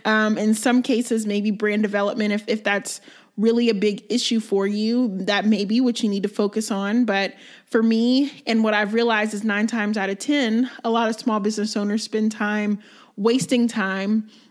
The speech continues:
on the wrong things that they think will increase sales, when those are actually not the things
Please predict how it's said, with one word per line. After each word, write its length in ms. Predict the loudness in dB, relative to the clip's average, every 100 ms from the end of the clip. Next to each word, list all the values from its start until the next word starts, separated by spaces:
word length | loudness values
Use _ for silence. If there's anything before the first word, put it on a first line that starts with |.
| -2
on 180 | 2 4
the 80 | 4
wrong 320 | 4 4 2
things 380 | 0 2 2 2
that 100 | 0
they 120 | -2
think 300 | 0 -2 0
will 100 | 0
increase 440 | -2 -2 -2 -2 0
sales, 520 | 0 2 0 0 -2
when 420 | -2 -2 -2 -4 -8 -20 -4
those 240 | 2 4 4
are 80 | 2
actually 400 | 0 0 -2 -2
not 300 | -2 -4 -6 -14 _
the 80 | -8
things 580 | -2 -2 -2 -4 -4